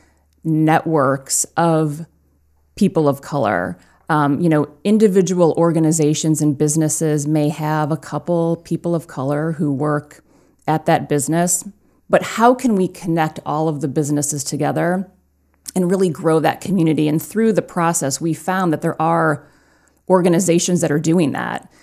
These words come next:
So we're partnering with community groups that have already done this and really just trying to, like, make the tent bigger and bring everybody together.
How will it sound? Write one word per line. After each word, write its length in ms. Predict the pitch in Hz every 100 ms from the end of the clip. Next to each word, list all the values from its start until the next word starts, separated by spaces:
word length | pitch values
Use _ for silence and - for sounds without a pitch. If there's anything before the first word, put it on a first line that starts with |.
| _
So 240 | - 190 180
we're 240 | 180 175
partnering 800 | - 190 202 185 170 160 156 151
with 400 | 147 165 160 -
community 460 | - 160 165 165 170
groups 420 | - 131 151 -
that 100 | 156
have 80 | 143
already 300 | 147 156 151
done 260 | 139 135
this 200 | 143 151
and 120 | 165 156
really 220 | 175 180
just 260 | 170 -
trying 360 | - 170 160 151
to, 100 | 156
like, 260 | 147 139 147
make 280 | 156 160
the 80 | 175
tent 440 | - 165 147 - -
bigger 320 | 151 147 123
and 180 | 135 135
bring 200 | 165 165
everybody 420 | 151 151 139 139
together. 640 | 135 135 131 82 127 160